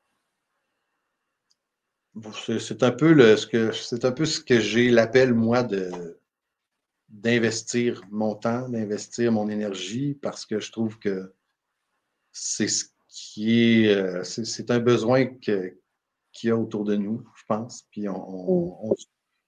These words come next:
Speaker 1: si on a la chance, moi, je considère avoir eu la chance, là, d'avoir été, euh, amené dans, à faire ce cheminement-là, parce qu'à l-, à la base, euh, plus jeune, quand j'étais adolescent, je peux pas dire que j'étais, euh,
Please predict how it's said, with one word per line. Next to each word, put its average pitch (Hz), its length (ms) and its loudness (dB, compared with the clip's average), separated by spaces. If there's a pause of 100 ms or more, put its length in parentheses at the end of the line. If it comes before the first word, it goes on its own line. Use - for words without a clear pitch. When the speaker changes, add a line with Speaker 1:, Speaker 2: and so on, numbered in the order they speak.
(640)
Speaker 1:
si - 260 0
on 131 120 6
a 139 60 8
la 127 140 6
chance, - 840 0
moi, 131 140 2
je - 120 -2
considère 123 380 0
avoir 120 240 4
eu 120 60 0
la 117 140 4
chance, 139 380 -6
là, 143 80 -4
d'avoir 113 460 2
été, 117 460 0
euh, 98 180 -2 (560)
amené 113 420 0
dans, 104 260 -4 (200)
à 110 100 -6
faire 127 160 0
ce 123 120 -4
cheminement-là, 113 580 0
parce 117 220 -6
qu'à 113 180 0
l-, 113 180 0
à 107 80 -4
la 110 120 2
base, 113 400 0
euh, 104 120 0
plus - 180 -10
jeune, 117 420 -2
quand 110 120 -2
j'étais 107 200 -6
adolescent, 113 500 -4
je - 100 -14
peux 104 120 -18
pas 110 160 -8
dire 123 220 -4
que 101 160 -4 (600)
j'étais, 110 480 2
euh, 95 240 2